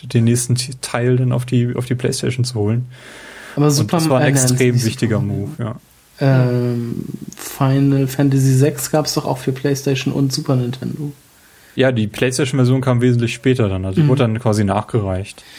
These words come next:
Speaker 1: Ich glaub, die anderen Teile auch. Also da
Speaker 2: Super
Speaker 1: gibt's ja
Speaker 2: Mario R P G ist übrigens von Square.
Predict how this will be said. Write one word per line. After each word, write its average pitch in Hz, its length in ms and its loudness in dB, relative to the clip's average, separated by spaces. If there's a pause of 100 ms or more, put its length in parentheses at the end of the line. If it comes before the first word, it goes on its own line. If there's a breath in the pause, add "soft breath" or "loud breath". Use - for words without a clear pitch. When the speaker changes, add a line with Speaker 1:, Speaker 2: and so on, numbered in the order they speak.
(200 loud breath)
Speaker 1:
Ich - 60 -16
glaub, 123 120 -2
die 113 100 -2
anderen 104 220 0
Teile 107 280 0
auch. 104 280 -2 (180)
Also 101 160 -4
da - 80 -6
Speaker 2:
Super 151 200 2
Speaker 1:
gibt's 170 60 6
ja 156 120 4
Speaker 2:
Mario 151 300 2
R 143 160 -2
P 143 120 -2
G 139 140 2
ist 131 140 -2
übrigens 135 240 2
von 131 120 0
Square. 117 460 -6